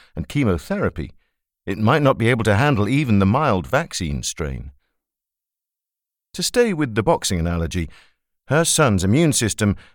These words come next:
might be going into the ring with both hands tied behind its back, unable to protect him from the one-punch vaccine strain. The nurse seemed happy with my explanation,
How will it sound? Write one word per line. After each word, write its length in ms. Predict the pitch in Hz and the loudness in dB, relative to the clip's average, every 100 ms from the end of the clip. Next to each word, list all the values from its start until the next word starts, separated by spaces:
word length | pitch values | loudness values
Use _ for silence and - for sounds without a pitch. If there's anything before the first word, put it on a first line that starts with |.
| - | -4
might 220 | 101 131 | -2 0
be 100 | 139 | 0
going 240 | 123 127 | 2 4
into 180 | 110 98 | 4 2
the 120 | 90 | 0
ring 240 | 101 131 107 | 2 4 2
with 240 | 98 71 | 0 0
both 300 | 113 190 - | 0 0 -2
hands 420 | - 87 64 - | -6 -6 -6 -8
tied 260 | - 110 98 | -2 0 0
behind 320 | 98 104 101 | 0 2 2
its 140 | 87 - | -2 2
back, 400 | 131 117 101 - - _ _ _ - | 2 2 -2 -14 -20 _ _ _ 0
unable 360 | 113 139 120 | 2 2 2
to 120 | 107 113 | 0 0
protect 400 | 104 - - - | 0 -2 -2 -2
him 120 | 90 | 0
from 160 | 107 | 2
the 100 | 104 | 2
one-punch 680 | 90 147 190 131 82 90 - | 4 4 4 0 -4 -4 -6
vaccine 540 | - 156 - 90 71 62 | -2 -2 -2 -6 -8 -8
strain. 500 | - 64 55 50 76 _ _ _ _ _ _ _ _ _ _ _ _ _ _ _ _ _ _ _ - | -10 -10 -10 -12 -16 _ _ _ _ _ _ _ _ _ _ _ _ _ _ _ _ _ _ _ -8
The 100 | 233 | 0
nurse 260 | 247 233 | 2 2
seemed 440 | - - - 170 127 | 0 -2 -2 -2 -2
happy 260 | 165 - | -2 -2
with 160 | 85 78 | -4 0
my 180 | 90 87 | 0 0
explanation, 680 | - - 98 123 110 95 | -2 0 2 2 2 0